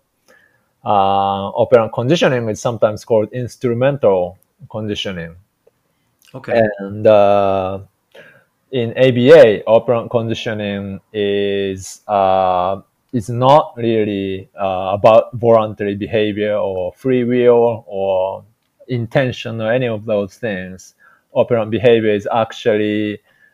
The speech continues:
Speaker 1: uh, behavior that is maintained by, uh, environmental changes as well.
Speaker 2: Okay.
Speaker 1: So here's a step. Um, so in operant conditioning,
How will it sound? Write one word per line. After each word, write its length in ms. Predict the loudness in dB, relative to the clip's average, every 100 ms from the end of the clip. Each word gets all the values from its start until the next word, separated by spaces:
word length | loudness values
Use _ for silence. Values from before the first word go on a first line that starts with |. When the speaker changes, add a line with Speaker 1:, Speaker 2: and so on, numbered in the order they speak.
| _ _
Speaker 1:
uh, 180 | -4 -2
behavior 500 | -2 4 4 6 4
that 180 | 4 2
is 240 | 0 -4
maintained 760 | -6 -4 -4 -6 -6 -6 -6 -2
by, 720 | 2 4 4 4 2 -2 -6 -10 _ -6
uh, 280 | -2 -2 -2
environmental 1200 | -6 2 4 4 2 -4 -2 0 2 2 -2 -6 _ _
changes 440 | -2 -2 -2 -4 -4
as 180 | -4 2
well. 320 | 2 2 -4 _ _ _ _ _ _ -18
Speaker 2:
Okay. 260 | -14 -8 0
Speaker 1:
So 540 | 2 4 2 2 0
here's 280 | 2 2 0
a 40 | -6
step. 460 | 2 2 2 -8 _ _ -20 -20 -8
Um, 640 | -4 -2 -2 -4 -6 -10 -4
so 640 | 4 6 8 6 4 0
in 180 | -4 0
operant 440 | 2 4 0 -2
conditioning, 800 | -6 -8 -8 -10 -8 -10 -12 -16